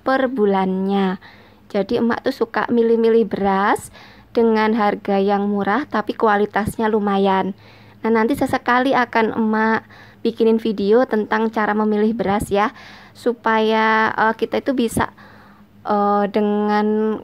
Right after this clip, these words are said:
kualitas yang bagus tapi harganya juga terjangkau juga gitu, Bunda. Lanjut, eh, list untuk kebutuhan selanjutnya adalah belanja kebutuhan. Ini sebulannya Emak habis tiga ratus ribu rupiah.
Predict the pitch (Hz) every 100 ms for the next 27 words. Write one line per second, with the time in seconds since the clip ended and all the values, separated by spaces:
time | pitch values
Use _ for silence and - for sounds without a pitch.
0 | - 214 208 208 214 - 208 208 196 190
1 | 277 - 214 202 262 262 233 220 202 202
2 | 220 196 - - 202 208 196 202 196 202
3 | 196 - 208 196 180 - 185 190 185 185
4 | 180 - - - - - - - - -
5 | 320 330 349 - 269 269 262 262 - 269
6 | 269 269 - 262 247 220 214 214 208 208
7 | 220 208 202 208 214 202 190 202 415 -
8 | - - - 359 359 349 320 311 254 254
9 | 233 226 208 190 196 208 254 - 202 208
10 | 214 220 - - - - 294 285 240 220
11 | 208 214 190 202 226 233 233 220 277 -
12 | 220 196 185 185 190 - 185 202 208 262
13 | 320 254 247 247 247